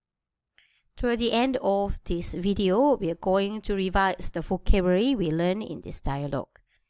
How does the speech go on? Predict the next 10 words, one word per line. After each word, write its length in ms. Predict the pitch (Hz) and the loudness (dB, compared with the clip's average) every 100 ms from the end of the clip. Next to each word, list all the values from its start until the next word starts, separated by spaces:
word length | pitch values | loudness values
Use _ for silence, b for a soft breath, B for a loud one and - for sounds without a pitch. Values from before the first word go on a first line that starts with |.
| _ _ _ _ _ _ _ - | _ _ _ _ _ _ _ -6
The 80 | 180 | 0
first 300 | 311 330 226 | 2 2 2
word 260 | 226 220 | 2 0
we 140 | 180 165 | -2 0
learned, 380 | 175 196 262 - - | 0 0 -2 -8 -16
it 260 | - 170 - | -10 -8 -6
was 480 | 160 156 - - - _ _ _ - | -6 -8 -8 -10 -12 _ _ _ -2
전화. 500 | 170 170 175 147 - _ _ _ _ - - _ _ _ _ _ _ _ _ _ _ _ _ _ _ | 0 2 2 0 -4 _ _ _ _ -20 -20 _ _ _ _ _ _ _ _ _ _ _ _ _ _
전화. 560 | - 180 175 165 143 - _ - - - - - - _ _ _ _ - _ _ _ _ _ _ _ - | 0 2 4 2 0 -6 _ -20 -20 -18 -18 -20 -20 _ _ _ _ -20 _ _ _ _ _ _ _ 0
전화. 540 | 175 170 170 156 | 2 2 2 -2